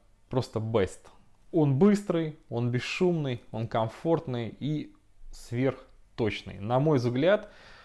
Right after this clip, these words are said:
я не встречал ни одного лука, у которого была бы такая длина, как двадцать восемь дюймов, и чтобы он вот так точно стрелял.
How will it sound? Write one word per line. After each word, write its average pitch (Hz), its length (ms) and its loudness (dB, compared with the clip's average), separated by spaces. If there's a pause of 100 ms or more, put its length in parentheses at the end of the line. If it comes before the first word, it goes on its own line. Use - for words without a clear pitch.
(400)
я 123 380 4
не 156 120 2
встречал 143 540 2
ни 185 340 2
одного 175 540 4
лука, 143 380 2
у 104 120 2
которого 120 680 2
была 123 360 4
бы 107 140 0
такая 113 400 0
длина, 147 500 0
как 113 260 -6
двадцать 117 380 -2
восемь 110 340 -6
дюймов, 143 380 -2
и 120 80 -4
чтобы 120 400 -4
он 110 120 -6
вот 104 260 -8
так - 340 -2
точно 101 340 -6
стрелял. 98 640 -8